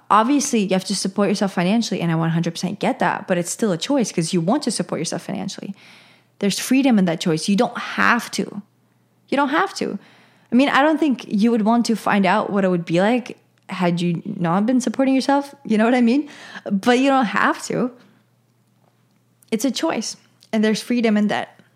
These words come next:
So with that pre-burnout feeling, what's important to remember, let's recap. Emotional reload, rest,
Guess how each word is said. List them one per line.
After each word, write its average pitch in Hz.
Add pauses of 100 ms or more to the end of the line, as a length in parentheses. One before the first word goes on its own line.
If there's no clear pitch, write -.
(760)
So -
with 277
that -
pre-burnout 226
feeling, - (120)
what's 190
important 233
to 254
remember, 165
let's 175
recap. - (260)
Emotional 190
reload, 208 (1000)
rest, 156